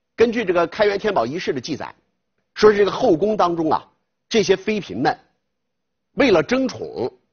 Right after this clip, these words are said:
甚至于他们私下里边儿进行赌博。哎，这回赌什么呢？不是赌钱了，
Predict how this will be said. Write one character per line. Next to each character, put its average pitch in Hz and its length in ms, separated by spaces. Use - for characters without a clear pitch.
甚 226 360
至 123 160
于 110 400
他 240 160
们 208 100
私 247 280
下 202 220
里 92 120
边 101 140
儿 - 80
进 240 140
行 240 160
赌 131 120
博。 123 460
哎， 180 180
这 302 160
回 277 100
赌 185 180
什 175 140
么 240 60
呢？ 220 100
不 226 160
是 254 80
赌 147 140
钱 147 180
了， 220 100